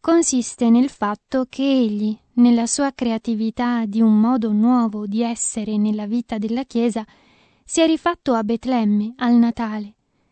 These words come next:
Egli ha recuperato a Greccio il Natale di Cristo. Questo recupero ha spostato l'asse di interesse religioso, perché prima di San Francesco la festa vera della cristianità non era tanto il Natale,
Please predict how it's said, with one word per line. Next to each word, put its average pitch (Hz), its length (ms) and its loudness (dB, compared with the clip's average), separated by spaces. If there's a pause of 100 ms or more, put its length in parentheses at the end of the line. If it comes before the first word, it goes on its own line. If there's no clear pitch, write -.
(480)
Egli 339 420 2
ha 277 120 0
recuperato 254 920 -2
a 240 120 -4
Greccio 233 560 -4
il 277 160 2
Natale 262 380 2
di 240 140 -6
Cristo. 220 540 -8 (800)
Questo 381 360 0
recupero 240 640 -2
ha - 120 -8
spostato 220 880 -4
l'asse 254 460 -2
di 220 100 0
interesse 226 600 0
religioso, 220 680 -4 (160)
perché 285 300 -4
prima 320 340 4
di 226 100 2
San 226 260 0
Francesco 233 800 -2 (440)
la 269 160 -2
festa 311 420 -2
vera 262 240 2
della 220 260 -2
cristianità 226 760 0
non 214 220 4
era 277 220 2
tanto 226 420 0
il 214 80 -2
Natale, 220 600 0